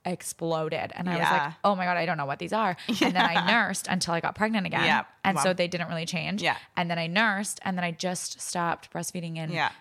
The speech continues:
Speaker 1: May. And so now I'm, like, looking at my body and I'm
Speaker 2: I'm like,
Speaker 1: like, "Oh my
Speaker 2: "What?"
Speaker 1: God, I haven't seen this body."
Speaker 2: Yeah.
Speaker 1: That, because for three years,
Speaker 2: Mm-hmm.
Speaker 1: I, my body was supporting someone else's body. Straight,
Speaker 2: Yeah.
Speaker 1: three years straight,
Speaker 2: Ne-
Speaker 1: almost.
Speaker 2: Yeah, yeah.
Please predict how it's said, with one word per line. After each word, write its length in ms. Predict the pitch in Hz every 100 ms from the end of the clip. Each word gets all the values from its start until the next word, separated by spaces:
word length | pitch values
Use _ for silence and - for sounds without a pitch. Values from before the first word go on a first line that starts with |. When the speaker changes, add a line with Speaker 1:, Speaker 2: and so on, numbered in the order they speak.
| -
Speaker 1:
May. 720 | 165 165 180 185 - - 190 - - - _
And 200 | 185 175
so 220 | - 180 170
now 720 | 165 165 165 185 175 160 156
I'm, 200 | 165 165
like, 180 | 156 170
looking 180 | 165
at 80 | 165
my 100 | 160
body 220 | 160 170
and 100 | 160
I'm 60 | 156
Speaker 2:
I'm 40 | 156
like, 220 | 147 -
Speaker 1:
like, 160 | 151 147
"Oh 80 | 185
my 120 | 175
Speaker 2:
"What?" 60 |
Speaker 1:
God, 100 | 160
I 40 | 151
haven't 280 | 160 160 -
seen 200 | 170 156
this 160 | 165
body." 300 | 160 151 156
Speaker 2:
Yeah. 240 | 170 175 151
Speaker 1:
That, 260 | 170 - - - - -
because 240 | 208 196
for 120 | -
three 240 | 185 190 196
years, 480 | 180 269 202 185 -
Speaker 2:
Mm-hmm. 320 | 180 170 147 156
Speaker 1:
I, 220 | 170 175 -
my 220 | 170 165
body 220 | 160 160 156
was 100 | 160
supporting 360 | 160 156 156
someone 220 | - 156 147
else's 220 | 139 151
body. 300 | 151 165 165
Straight, 200 | 165 156
Speaker 2:
Yeah. 120 | 147 170
Speaker 1:
three 160 | 226
years 180 | 233 226
straight, 300 | - 185 -
Speaker 2:
Ne- 100 | 165
Speaker 1:
almost. 420 | 185 170 - -
Speaker 2:
Yeah, 200 | 180 254 -
yeah. 200 | 220